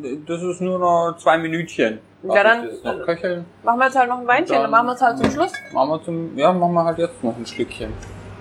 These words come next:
Speaker 2: Guck mal, noch, noch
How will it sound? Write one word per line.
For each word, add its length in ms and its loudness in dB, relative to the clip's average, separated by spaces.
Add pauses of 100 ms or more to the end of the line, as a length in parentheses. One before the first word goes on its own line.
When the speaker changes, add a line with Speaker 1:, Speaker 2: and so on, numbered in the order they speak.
(460)
Speaker 2:
Guck 120 -2
mal, 400 4 (200)
noch, 520 4 (400)
noch 180 2